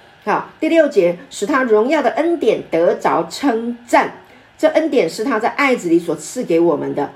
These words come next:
你看到了吗？白白的，免费的，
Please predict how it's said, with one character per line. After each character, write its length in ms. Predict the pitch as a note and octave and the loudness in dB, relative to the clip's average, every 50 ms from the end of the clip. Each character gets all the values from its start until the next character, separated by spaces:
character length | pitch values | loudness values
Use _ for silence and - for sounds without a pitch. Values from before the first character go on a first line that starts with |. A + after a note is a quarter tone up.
| - - _ | -20 -20 _
你 100 | - F#3 | -8 -6
看 220 | F3 D4 C4 A3 A3 | -4 -2 -2 -2 -2
到 80 | G#3 | -2
了 100 | F#3 F3 | -2 -2
吗？ 200 | D#3+ D#3+ D#3+ D#3+ - - - - - _ _ _ _ _ - _ _ _ _ - | -4 -4 -6 -8 -12 -18 -20 -20 -20 _ _ _ _ _ -20 _ _ _ _ -6
白 220 | F3 E3 F3+ G3+ A#3 | -4 -2 0 -2 -2
白 300 | - - B2 B2+ C#3 C#3+ | -2 -4 -4 -4 -6 -4
的， 200 | C#3 - - - - - _ _ _ - _ _ _ - | -4 -4 -4 -4 -10 -20 _ _ _ -20 _ _ _ -8
免 380 | E3+ F#3 F3+ F3 D#3+ D3 D3+ | -4 -2 0 0 0 -2 -4
费 260 | - - C#4 B3+ F#3 | -6 -2 2 2 2
的， 220 | D3 - - - | 2 0 -6 -8